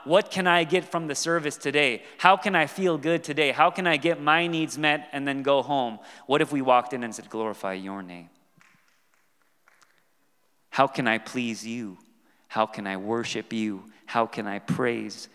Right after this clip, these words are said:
you? And when we begin to live with that mindset,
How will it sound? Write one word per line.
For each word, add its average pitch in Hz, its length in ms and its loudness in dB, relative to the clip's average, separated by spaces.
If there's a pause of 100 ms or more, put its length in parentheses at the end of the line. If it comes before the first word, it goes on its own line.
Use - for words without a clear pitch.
(160)
you? 101 480 -8 (240)
And 120 160 -2
when 123 160 2
we 160 140 2
begin 170 320 0
to 139 100 -2
live 135 300 2
with 123 160 0
that 139 320 6
mindset, 139 720 2